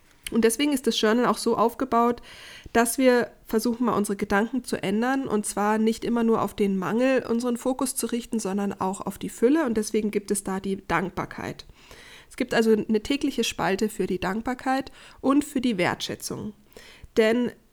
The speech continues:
mit der Wertschätzung, es war auch ganz spannend, haben einige geschrieben, "Mit diesem Punkt habe ich Probleme. Ich, ich kann mich dafür nicht wertschätzen." Und das ist genau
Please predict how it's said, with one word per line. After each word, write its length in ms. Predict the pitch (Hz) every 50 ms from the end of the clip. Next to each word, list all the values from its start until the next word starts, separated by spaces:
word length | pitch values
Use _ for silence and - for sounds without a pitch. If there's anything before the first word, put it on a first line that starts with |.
| _ _ -
mit 140 | 233 233 233
der 120 | 226 214
Wertschätzung, 640 | 240 277 349 349 - 262 240 240 - 247 240 254 262 -
es 140 | - - -
war 120 | 226 214
auch 140 | - 226 -
ganz 180 | - 226 226 -
spannend, 340 | - - 220 226 247 262 262
haben 140 | 277 269
einige 400 | - - 214 233 254 262 247 247
geschrieben, 800 | 233 - 226 - - - 247 240 254 - 269 262 269 262 254 - - - _ _ -
"Mit 160 | - 226 226
diesem 220 | - 254 269 285 269
Punkt 260 | - 269 262 262 -
habe 140 | 247 220 240
ich 100 | 220 -
Probleme. 640 | - - 220 220 220 220 226 226 214 175 180 190 - - - - - - - _ _ - _ _ _ _ _ _
Ich, 340 | - 226 - - - - -
ich 200 | - - - -
kann 200 | - 226 226 269
mich 100 | 262 -
dafür 320 | - 202 - - 214 202
nicht 260 | 196 190 196 - -
wertschätzen." 800 | 180 185 170 175 - - - 175 160 - - - 156 160 214 208 _ - - - - - - - - _ _
Und 280 | - 220 226 226 - 247
das 180 | 262 277 -
ist 120 | 285 285 -
genau 520 | 262 247 233 226 226 254 254 - - -